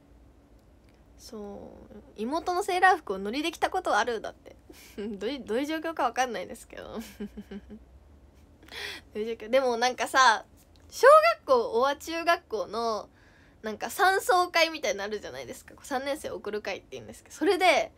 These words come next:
なんか、い-、なんか、演技みたい、劇みたいなのをやるんですよ。大体、その、送るためにね。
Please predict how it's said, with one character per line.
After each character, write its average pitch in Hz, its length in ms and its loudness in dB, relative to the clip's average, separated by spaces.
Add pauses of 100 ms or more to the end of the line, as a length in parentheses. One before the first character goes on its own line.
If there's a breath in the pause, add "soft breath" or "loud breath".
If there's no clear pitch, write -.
(600 loud breath)
な 240 80 -6
ん 226 80 -8
か、 190 320 -6 (800)
い-、 - 80 -20 (160)
な 220 80 -6
ん - 20 -6
か、 - 80 -10
演 392 220 4
技 233 200 -8
み 196 120 -12
た 123 80 -6
い、 240 80 -6
劇 339 380 2
み 220 120 -6
た 208 120 -2
い 202 40 -4
な 190 80 -6
の 180 60 -6
を - 20 -6
や 208 120 -2
る 240 120 0
ん 226 60 -6
で 202 100 -8
す - 140 -12
よ。 - 100 -10
大 247 240 -4
体、 240 280 0
そ - 120 -14
の、 196 100 -8
送 247 220 -2
る 254 80 -4
た 247 160 0
め 233 140 -4
に 180 120 -12
ね。 - 200 -18